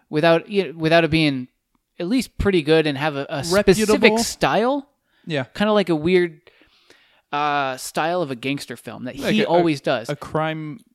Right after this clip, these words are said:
Speaker 2: drama, like a crime
Speaker 1: Yeah, every, yeah.
Speaker 2: drama. I'm trying to remember
Speaker 1: Yeah.
Speaker 2: the, there's a word there.
Speaker 1: <laughs> Kinda like a crime drama?
Speaker 2: Yeah.
Speaker 1: <laughs> Yeah, okay. Now, here's what's weird, though, to me.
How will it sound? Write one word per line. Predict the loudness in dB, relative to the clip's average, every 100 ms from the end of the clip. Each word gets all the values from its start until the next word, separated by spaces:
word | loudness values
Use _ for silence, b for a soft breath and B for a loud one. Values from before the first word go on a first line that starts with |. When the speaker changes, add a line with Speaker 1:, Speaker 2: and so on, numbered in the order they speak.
| _ -10
Speaker 2:
drama, | -4 -4 -4 -6
like | -8 -10
a | -14 -16
crime | -20 _ -8 -8 -6 -8 -12 _ _
Speaker 1:
Yeah, | -6 -2 -2 -2
every, | -4 -4 -6 0
yeah. | 0 2 -4
Speaker 2:
drama. | -12 -16 _ -20
I'm | -20 -14
trying | -12
to | -12 -12
remember | -14 -14 -12 -10
Speaker 1:
Yeah. | -10
Speaker 2:
the, | -10
there's | -8 -8
a | -6
word | -8 -8
there. | -10 -14 -10
Speaker 1:
<laughs> |
Kinda | -4 -4
like | -4
a | -6
crime | -6 -4
drama? | -6 -8 -12 _
Speaker 2:
Yeah. | -4 -2 2
Speaker 1:
<laughs> |
Yeah, | 4 4 2
okay. | -2 -8 -12 b b b b b _ _ _
Now, | 2 2
here's | 4 0 0
what's | -4 -4
weird, | -4 -2
though, | -2
to | -4
me. | -10 -14